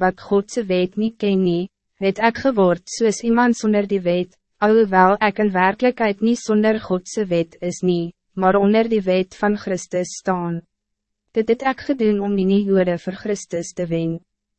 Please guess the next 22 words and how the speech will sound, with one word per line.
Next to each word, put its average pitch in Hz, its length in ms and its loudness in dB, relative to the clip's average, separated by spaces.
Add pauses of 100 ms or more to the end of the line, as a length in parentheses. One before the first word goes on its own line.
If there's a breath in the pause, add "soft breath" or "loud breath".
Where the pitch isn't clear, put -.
(280)
Vir 233 160 -2
die 233 100 0
geringes 277 520 0
het 233 100 -6
ek 226 180 -4
'n 226 60 0
geringe 240 400 0
geword 180 500 -2
om 185 120 -2
hulle 180 160 0
vir 190 180 -6
Christus 190 580 -6
te 190 140 -6
wen. 160 340 -2 (720)
Ek 247 120 -6
het 262 140 0
my 240 100 2
met 220 240 2
almal 240 300 4
vereenselwig 202 880 0
om 196 100 -2
sodoende 202 400 0